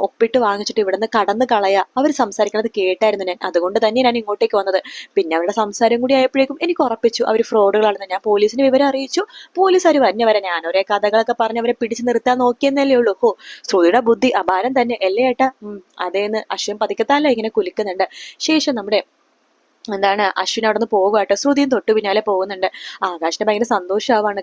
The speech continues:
കാരണം ശ്രുതി വലിയൊരു കാര്യമാണ് ചെയ്തിരിക്കുന്നത്, വലിയൊരു തട്ടിപ്പ് ഇതിൽ നിന്ന് അവരുടെ കമ്പനി രക്ഷിക്കുകയാണ് ചെയ്തത്. അപ്പൊ ഈ കാര്യങ്ങളൊക്കെ വീട്ടിൽ പോയിട്ട് ആകാശ് പറയും കേട്ടോ. എല്ലാവർക്കും ഭയങ്കര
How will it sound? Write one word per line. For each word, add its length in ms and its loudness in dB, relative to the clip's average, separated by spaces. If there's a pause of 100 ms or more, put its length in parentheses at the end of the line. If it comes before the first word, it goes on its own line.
കാരണം 240 -4
ശ്രുതി 260 -4
വലിയൊരു 480 0
കാര്യമാണ് 400 2
ചെയ്തിരിക്കുന്നത്, 460 0 (340)
വലിയൊരു 440 2
തട്ടിപ്പ് 560 0 (380)
ഇതിൽ 220 0
നിന്ന് 240 -2
അവരുടെ 340 -2
കമ്പനി 380 0
രക്ഷിക്കുകയാണ് 580 0
ചെയ്തത്. 260 0
അപ്പൊ 160 0
ഈ 40 -2 (100)
കാര്യങ്ങളൊക്കെ 420 0
വീട്ടിൽ 320 -4
പോയിട്ട് 240 2
ആകാശ് 320 -4
പറയും 300 0
കേട്ടോ. 160 0 (380)
എല്ലാവർക്കും 440 -2
ഭയങ്കര 400 -2